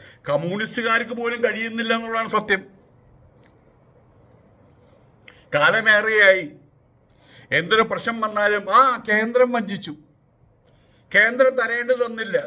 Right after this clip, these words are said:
കേരളം ഞങ്ങളെ വഞ്ചിച്ചു, കേന്ദ്രത്തിന്റെ, കേന്ദ്ര-, കേന്ദ്രം കേരളത്തെ വഞ്ചിച്ചു, കേന്ദ്രം ഞങ്ങൾക്ക് തരേണ്ടത് തന്നില്ല. എല്ലാം കേന്ദ്രത്തില്,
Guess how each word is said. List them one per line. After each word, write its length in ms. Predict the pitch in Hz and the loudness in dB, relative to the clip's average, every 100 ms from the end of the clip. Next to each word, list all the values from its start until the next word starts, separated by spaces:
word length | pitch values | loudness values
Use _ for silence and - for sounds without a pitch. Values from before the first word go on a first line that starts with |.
| - - _ _ _ _ _ _ _ _ _ - | -10 -20 _ _ _ _ _ _ _ _ _ 0
കേരളം 360 | 214 247 262 254 | 2 4 2 0
ഞങ്ങളെ 220 | 247 247 240 226 | 0 2 2 -2
വഞ്ചിച്ചു, 420 | 208 214 - 156 - _ _ _ _ _ _ _ _ - | -8 -8 -8 -14 -18 _ _ _ _ _ _ _ _ 0
കേന്ദ്രത്തിന്റെ, 640 | 202 220 254 254 240 254 233 - - - | 2 2 -2 -4 -2 -2 -4 -8 -18 -2
കേന്ദ്ര-, 440 | 170 240 254 196 - 135 | 0 2 2 0 -4 -6
കേന്ദ്രം 320 | 185 233 254 254 | -6 0 0 0
കേരളത്തെ 400 | 185 220 254 254 226 | -4 -2 -2 0 -2
വഞ്ചിച്ചു, 360 | 196 180 - 120 - _ _ _ _ _ _ _ _ _ _ _ _ _ _ _ _ _ - | -6 -16 -20 -20 -20 _ _ _ _ _ _ _ _ _ _ _ _ _ _ _ _ _ 2
കേന്ദ്രം 380 | 208 247 254 254 | 2 4 2 0
ഞങ്ങൾക്ക് 260 | 240 240 240 220 | -4 -8 -2 -2
തരേണ്ടത് 340 | 226 233 240 208 | 0 0 -2 -4
തന്നില്ല. 340 | 220 233 180 123 - _ _ _ _ _ _ _ _ _ _ - - 190 | -10 -8 -6 -8 -12 _ _ _ _ _ _ _ _ _ _ -20 0 2
എല്ലാം 240 | 220 254 240 233 | 4 2 2 -4
കേന്ദ്രത്തില്, 680 | 220 233 247 247 254 247 | -4 -2 -2 0 2 4